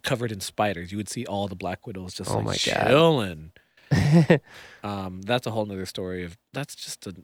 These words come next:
Speaker 1: poop story. How are you with poop stories on this podcast?
Speaker 2: Uh,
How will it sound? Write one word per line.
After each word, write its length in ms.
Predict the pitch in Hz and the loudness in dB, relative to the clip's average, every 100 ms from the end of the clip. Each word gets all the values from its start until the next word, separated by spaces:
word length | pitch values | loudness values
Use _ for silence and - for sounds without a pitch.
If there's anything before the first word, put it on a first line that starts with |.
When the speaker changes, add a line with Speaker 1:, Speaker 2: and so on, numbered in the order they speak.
| _ - | _ -16
Speaker 1:
poop 240 | - 92 | -12 -12
story. 280 | - 98 95 | -10 -10 -6
How 140 | 110 170 | -4 0
are 100 | 180 | 0
you 100 | 175 | 0
with 160 | 143 | -4
poop 220 | - 135 - | -6 -8 -4
stories 320 | 107 101 92 | -2 -2 -4
on 100 | 87 | -6
this 120 | 90 | -8
podcast? 640 | - 78 - 82 82 - - _ _ - - _ | -8 -10 -10 -10 -10 -12 -16 _ _ -20 -20 _
Speaker 2:
Uh, 540 | 113 123 120 113 117 | 0 4 4 6 4